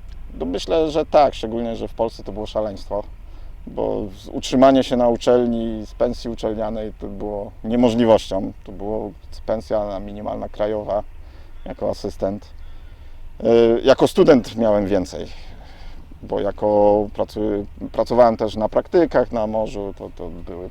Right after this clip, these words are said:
pensje w dolarach liczone, to było ten, jako student miałem więcej, bo miałem stypendia i różne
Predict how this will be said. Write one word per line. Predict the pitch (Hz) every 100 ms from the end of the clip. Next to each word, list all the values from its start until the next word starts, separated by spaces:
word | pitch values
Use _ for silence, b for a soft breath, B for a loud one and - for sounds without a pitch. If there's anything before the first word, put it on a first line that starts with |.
| -
pensje | 104 - 101 95
w |
dolarach | 92 113 139 127 117
liczone, | 120 - 113 113 110
to | 95 98
było | 98 98
ten, | 113 107
jako | 98 -
student | - 110 104
miałem | 104 104 107
więcej, | 123 123 98
bo | 92
miałem | 90
stypendia | - 113 - 160 143 127 123 110
i | 104
różne | 104 107 101